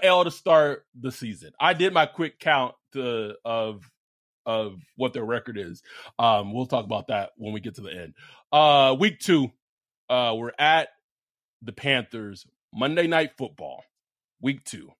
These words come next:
Bryce Young's, uh, like, you know, national spotlights on Bryce Young,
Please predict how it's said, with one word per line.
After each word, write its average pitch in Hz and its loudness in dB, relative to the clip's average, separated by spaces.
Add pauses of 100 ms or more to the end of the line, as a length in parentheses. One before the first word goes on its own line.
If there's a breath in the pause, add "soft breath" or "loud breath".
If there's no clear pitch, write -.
(560)
Bryce 147 2
Young's, 143 -2
uh, 120 -12
like, 113 -8 (500)
you 113 -20
know, 85 -20 (140)
national 156 0
spotlights 160 0
on 139 -4
Bryce 120 -6
Young, 180 4